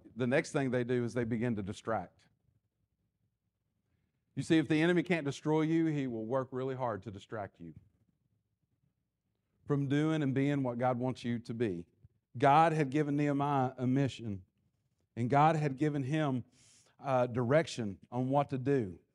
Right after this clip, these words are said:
And they're compelling him. When you read chapter six, they're compelling. He said, "I realized that they were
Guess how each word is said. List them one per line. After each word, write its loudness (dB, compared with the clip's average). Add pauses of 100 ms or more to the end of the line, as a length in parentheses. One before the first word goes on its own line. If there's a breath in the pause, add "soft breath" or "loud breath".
(260)
And 0
they're 4
compelling 0
him. 0
When 0
you 4
read 2
chapter -2
six, -2
they're 0 (240 soft breath)
compelling. 2
He 2
said, 0
"I 8
realized 4
that 0
they 6
were 2